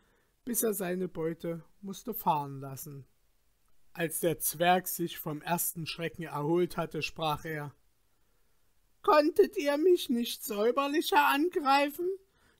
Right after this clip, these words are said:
Gerissen habt ihr an meinem Röckchen,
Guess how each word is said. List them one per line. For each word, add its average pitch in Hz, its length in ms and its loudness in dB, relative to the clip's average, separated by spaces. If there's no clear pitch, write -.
Gerissen 330 680 2
habt 269 260 4
ihr 269 140 2
an 254 200 -4
meinem 247 400 -4
Röckchen, 254 840 -2